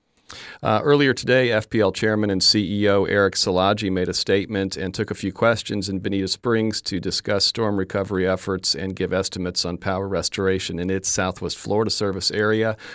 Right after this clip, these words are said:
Uh, let's hear that conversation or press conference now.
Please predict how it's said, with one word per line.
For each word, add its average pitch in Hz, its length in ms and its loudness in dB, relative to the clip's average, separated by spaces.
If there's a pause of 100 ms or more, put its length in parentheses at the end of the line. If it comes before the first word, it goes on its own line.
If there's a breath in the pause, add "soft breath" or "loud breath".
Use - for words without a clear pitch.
(140)
Uh, 82 120 -4
let's 95 200 -2
hear 104 160 0
that 92 340 2
conversation 85 800 -4
or 82 180 -4
press - 300 -4
conference 80 520 -4
now. - 220 -12